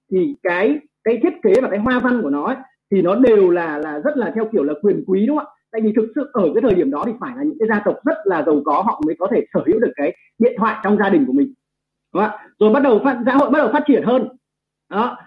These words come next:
chúng ta không có những cái chiếc điện thoại như thế này nữa thì chúng ta sẽ bắt đầu có những cái bốt điện thoại. Và ở trong Sài Gòn bây giờ các anh chị có thể thấy là những cái bốt điện thoại ở bưu điện, à, thành phố đúng không ạ? Chẳng, bây giờ, bây giờ chẳng có ai gọi sử dụng cái đó nữa. Đó, gần như không ai. Và bưu điện, à, Hồ Chí Minh thì bây giờ chúng ta cũng chỉ sử dụng nó giống như là, là một cái địa điểm tham quan thôi.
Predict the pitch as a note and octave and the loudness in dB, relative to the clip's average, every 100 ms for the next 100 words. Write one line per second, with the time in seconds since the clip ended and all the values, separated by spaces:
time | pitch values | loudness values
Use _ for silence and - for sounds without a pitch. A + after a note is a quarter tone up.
0 | _ G3 A#3+ B3+ C#4 B3+ A#3 C4 C4 A3 | _ -2 -2 0 2 2 2 2 2 0
1 | A3 D#4+ C#4 G#3+ G#3 A#3+ C4 A3 G3+ C4 | 0 0 0 0 0 0 0 0 0 0
2 | G#3 F#3+ A3 - B3 A#3 F3 D#3+ G#3 A#3+ | -2 -4 -8 -8 -6 -2 -2 -2 0 2
3 | C#4+ C#4+ - F#3+ - - _ _ _ F#3 | 4 2 0 -2 -4 -10 _ _ _ -4
4 | F#3+ G#3+ A3 G#3+ F#3+ F#3+ F#3 G#3+ - G#3+ | -2 -2 -2 -2 0 0 0 0 0 -4
5 | G3 G#3+ D#3+ D#3 A3+ F#3+ E3 G3 A3 B3+ | -4 -4 -2 -4 -4 -4 -6 -2 0 0
6 | A3 F#3+ - D3 G3 G#3 A#3 - D3 D3 | -2 -6 -6 -4 -2 0 0 -2 -8 -6
7 | C#4+ - F3 E3 F#3 G#3+ C#4 - - - | -6 -6 -4 2 4 4 2 -2 -4 -4
8 | C#4 G#3+ A3+ G3 A#3 A3+ F#3+ D#3 G#3 A3 | -2 2 2 2 2 2 2 -2 -4 -2
9 | A3 - E3+ D3 A3 G#3 G3+ B3 C4+ - | -2 -4 -4 -2 -2 0 0 2 0 -2
10 | - _ _ F#3 A3+ G#3 A3 A#3+ A#3+ A3+ | -12 _ _ -6 0 2 2 2 -2 -2
11 | F#3 A#3 A#3+ - - D#3+ D#3 F3 E3+ A3 | -2 0 0 -2 -6 -10 -6 -4 0 0
12 | A3+ F#3 G#3 F3 D#3+ G#3+ G#3+ B3+ D#3+ - | 2 4 4 2 -2 -6 -6 -4 -4 -2
13 | C#3+ F#3+ E3+ F3 E3+ A#3 C4 A#3+ F#3 - | -2 -2 -2 -2 0 4 4 4 0 -4
14 | - - E3 D#3+ E3+ G#3 A#3+ G#3+ E3 F#3+ | -12 -4 -2 0 2 2 4 4 2 -2
15 | G3 - G#3 G3+ | -4 -2 -2 -2